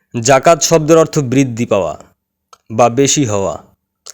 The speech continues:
নির্ধারিত সময়ে নির্দিষ্ট গোষ্ঠীর জন্য নির্ধারিত সম্পদ ব্যয় করার নাম জাকাত।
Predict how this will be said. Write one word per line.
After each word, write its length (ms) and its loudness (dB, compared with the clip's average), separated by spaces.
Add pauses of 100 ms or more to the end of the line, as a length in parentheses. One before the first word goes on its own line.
(400)
নির্ধারিত 560 2
সময়ে 420 2
নির্দিষ্ট 460 -2
গোষ্ঠীর 500 -2
জন্য 380 0 (320)
নির্ধারিত 500 0
সম্পদ 460 0
ব্যয় 300 2
করার 260 2
নাম 240 0
জাকাত। 540 -6